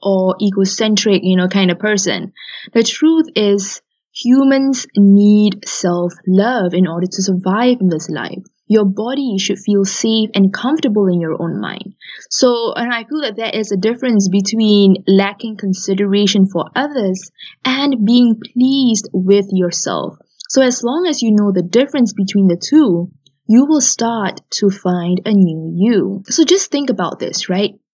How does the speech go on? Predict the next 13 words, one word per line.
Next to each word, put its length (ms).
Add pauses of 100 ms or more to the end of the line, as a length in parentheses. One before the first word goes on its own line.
(300)
In 280
order 280
to 200
be 160
the 100
most 560 (160)
valuable 600
person 540
to 120
the 140
world 440
around 440
us, 340